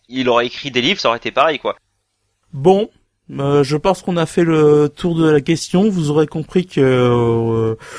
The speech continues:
Speaker 2: on est dubitatif, mais après tout, peut-être que quelque chose de positif en sortira, quoi.
Speaker 1: Le problème, c'est que c'est pour Konami, qu'est-ce qu'il va en rester ? Parce que finalement, moi, en tant que joueur,
Speaker 2: Dans le
Speaker 1: c'est
Speaker 2: jeu
Speaker 1: ça, en fait.
Speaker 2: vidéo, euh, traditionnel, pas grand-chose, mais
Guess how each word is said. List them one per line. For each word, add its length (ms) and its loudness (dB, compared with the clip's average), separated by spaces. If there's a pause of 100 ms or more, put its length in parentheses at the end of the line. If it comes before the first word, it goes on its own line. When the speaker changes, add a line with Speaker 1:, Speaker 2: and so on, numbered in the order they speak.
(360)
Speaker 2:
on 120 2
est 80 2
dubitatif, 640 -2
mais 80 0
après 200 0
tout, 160 0
peut-être 340 -2
que 80 -4
quelque 240 -4
chose 180 0
de 140 0
positif 480 -4
en 20 -4
sortira, 480 -6
quoi. 200 -12 (200)
Speaker 1:
Le 300 -6
problème, 400 0
c'est 160 -10
que 260 -2
c'est 160 -4
pour 160 -14
Konami, 320 0
qu'est-ce 180 -8
qu'il 140 -4
va 60 0
en 80 0
rester ? 260 -4 (300)
Parce 80 -18
que 120 -2
finalement, 380 0
moi, 200 2
en 20 2
tant 120 -2
que 120 -4
joueur, 180 0
Speaker 2:
Dans 60 6
le 60 0
Speaker 1:
c'est 100 2
Speaker 2:
jeu 60 0
Speaker 1:
ça, 100 2
en 20 0
fait. 80 0
Speaker 2:
vidéo, 400 4
euh, 320 2 (240)
traditionnel, 560 -2
pas 100 -2
grand-chose, 400 -4
mais 200 -2